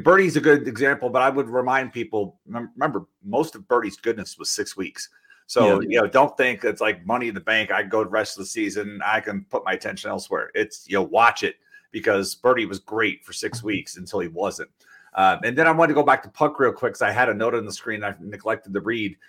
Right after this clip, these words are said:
Speaker 1: Uh, Lance Brod-, uh, Brozdowski had a note, uh, from some stuff. He said, "A J Puck has got a new slider. The old one had three inches of horizontal movement at eighty-seven. New one's got twelve inches of horizontal and a lot of lift,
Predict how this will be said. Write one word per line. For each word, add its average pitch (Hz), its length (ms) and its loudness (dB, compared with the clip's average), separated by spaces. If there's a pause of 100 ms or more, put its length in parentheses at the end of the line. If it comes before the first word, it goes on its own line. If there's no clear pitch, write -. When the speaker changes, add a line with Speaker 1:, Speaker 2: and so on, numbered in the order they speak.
(180)
Speaker 1:
Uh, 95 240 4 (160)
Lance 123 260 -2
Brod-, 110 320 2
uh, 104 440 2
Brozdowski 110 600 2
had 98 140 0
a 92 60 -4
note, 101 500 0
uh, 92 240 -2
from 98 240 -10
some 98 220 -10
stuff. 98 340 -2
He 104 80 -10
said, 101 300 -2
"A 117 100 0
J 135 160 0
Puck - 320 -2
has 98 140 -10
got 101 120 -2
a 92 40 -4
new 107 200 -4
slider. 107 440 0
The 90 120 -4
old 113 200 -2
one 110 100 -4
had 95 180 -4
three 113 220 -4
inches 104 240 -8
of 95 80 0
horizontal 107 500 0
movement 104 360 -2
at - 100 -14
eighty-seven. 113 640 -2 (320)
New 117 160 -2
one's 117 200 -2
got 117 220 2
twelve 120 420 4
inches 101 260 -2
of 98 120 -2
horizontal 98 600 2
and 101 100 -2
a 98 40 0
lot 107 260 2
of 95 140 0
lift, 110 340 0